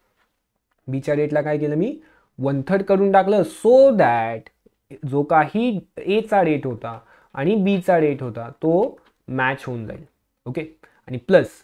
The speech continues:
हे दोघंही काय घेतलेत मी? दोघंही आहेत आपल्याकडे रिॲक्टंट, तर रिॲक्टंट आहेत म्हणून इथे काय येणार?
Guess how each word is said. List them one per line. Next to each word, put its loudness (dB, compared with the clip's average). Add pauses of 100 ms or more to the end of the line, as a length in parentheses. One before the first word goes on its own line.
(160)
हे -4
दोघंही 0
काय 2
घेतलेत 0
मी? -4 (320)
दोघंही 2
आहेत 0
आपल्याकडे 0
रिॲक्टंट, 0 (300)
तर -10
रिॲक्टंट -4
आहेत -2
म्हणून 0
इथे -4
काय 2
येणार? 0